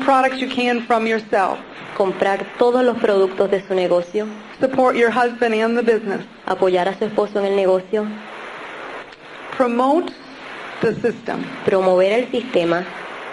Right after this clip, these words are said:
Speaker 1: And find your dream.
Speaker 2: Y encuentren su sueño.
Speaker 1: It's important for you together, for the couples to find a dream, but
Speaker 2: Sí.
Speaker 1: also for the woman.
Speaker 2: Es importante que ustedes como pareja encuentren un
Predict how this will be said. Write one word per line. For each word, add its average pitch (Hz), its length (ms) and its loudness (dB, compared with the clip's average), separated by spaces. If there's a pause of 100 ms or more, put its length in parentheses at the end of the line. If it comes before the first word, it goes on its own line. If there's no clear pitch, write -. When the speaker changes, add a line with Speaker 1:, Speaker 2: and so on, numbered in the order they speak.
(1300)
Speaker 1:
And 226 220 0 (140)
find 269 500 2 (240)
your 233 340 4
dream. 190 480 0 (240)
Speaker 2:
Y 180 80 2
encuentren 185 760 2
su 190 120 -2
sueño. 165 560 0 (1700)
Speaker 1:
It's 220 200 0
important 311 640 2
for 240 200 4
you 233 260 -2
together, 262 680 2 (260)
for 214 220 4
the 208 100 0
couples 240 460 2
to 240 80 -6
find 233 320 2
a 226 60 4
dream, 226 500 0 (380)
but 190 140 4
Speaker 2:
Sí. 220 60 0
Speaker 1:
also 262 440 2
for 247 180 4
the 226 80 4
woman. 196 320 0 (360)
Speaker 2:
Es 196 120 0
importante 240 580 0
que 220 100 2
ustedes 220 280 0
como 220 220 2
pareja 214 320 0
encuentren 202 400 2
un 208 100 0